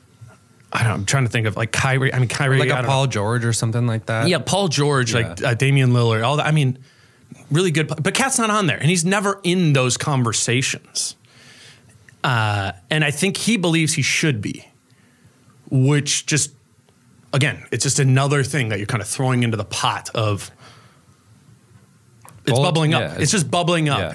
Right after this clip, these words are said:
Speaker 1: And, um, maybe, yeah, maybe you're right. It does come off as overzealous, but I think this, in over eighty-two games over the whole season, I think it will be such a driving force. And I think the chip on his shoulder thing is real 'cause I see it.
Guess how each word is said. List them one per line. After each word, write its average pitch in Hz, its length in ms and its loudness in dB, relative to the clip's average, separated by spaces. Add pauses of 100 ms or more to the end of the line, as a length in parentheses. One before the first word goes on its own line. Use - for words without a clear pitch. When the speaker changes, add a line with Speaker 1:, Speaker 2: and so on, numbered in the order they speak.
Speaker 1:
And, 135 600 0
um, 101 500 -2
maybe, 143 260 2
yeah, 151 260 0 (100)
maybe 208 160 0
you're 220 80 2
right. 160 160 2
It 123 80 -2
does 131 200 0
come - 200 -2
off 127 220 -2
as 104 200 -2 (380)
overzealous, 120 440 2
but 127 120 0
I 127 80 0
think 170 280 0
this, 147 300 2 (1500)
in 160 220 2
over 170 220 0
eighty-two 147 340 2
games 135 460 0
over 123 100 -2
the 120 60 0
whole 131 160 2
season, 135 640 0 (760)
I 127 60 0
think 120 140 2
it 120 40 4
will 117 100 2
be 113 120 2
such 131 300 -2
a 107 160 0 (840)
driving 113 420 0
force. 131 220 0
And 113 60 0
I 104 40 -2
think 127 160 0
the - 60 -12
chip 113 180 0
on 117 80 2
his 110 100 2
shoulder 135 260 2
thing 117 180 0
is 101 140 -2
real 113 340 2
'cause - 120 -2
I 113 80 0
see 147 360 0
it. - 120 -14